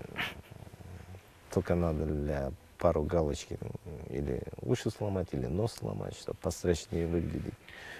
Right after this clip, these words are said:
Ну, ты в Хараганда бардыгы чочуй турган болчу. Это я щас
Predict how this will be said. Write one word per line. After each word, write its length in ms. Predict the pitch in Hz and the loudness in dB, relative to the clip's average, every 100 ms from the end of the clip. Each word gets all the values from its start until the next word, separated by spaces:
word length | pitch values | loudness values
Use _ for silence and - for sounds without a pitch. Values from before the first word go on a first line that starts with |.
| - - - | -14 -12 4
Ну, 180 | 110 104 | 8 10
ты 120 | 92 | 8
в 20 | |
Хараганда 500 | - 98 87 85 82 | 10 10 10 6 6
бардыгы 420 | 82 85 82 78 76 | 6 6 6 2 2
чочуй 280 | 90 - 82 | 0 2 -2
турган 280 | - 80 76 | 0 -2 0
болчу. 220 | 73 107 - - - - - - - - - - - - - - - - 69 69 69 - | -2 -2 -8 -20 -20 -20 -18 -18 -16 -16 -16 -18 -20 -20 -20 -16 -12 -6 -4 -4 -4 -2
Это 240 | 71 87 87 | 4 4 8
я 160 | 90 82 | 8 6
щас 240 | - 82 | 6 4